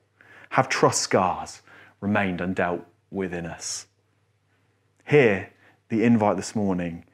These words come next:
is to be restored again into Jesus' example at the cross and to be restored again into the example of David. Listen,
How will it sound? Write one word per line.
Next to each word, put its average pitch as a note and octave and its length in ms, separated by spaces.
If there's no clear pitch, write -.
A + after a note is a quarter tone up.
is - 140
to - 80
be G2+ 100
restored G2 540
again E2+ 400
into F#2+ 220
Jesus' F#2 480
example F#2 680
at E2 100
the F2 100
cross - 760
and - 100
to - 40
be F#2+ 100
restored F2 420
again E2+ 360
into F2+ 160
the F#2 80
example E2+ 400
of F2+ 120
David. E2 420
Listen, F2 460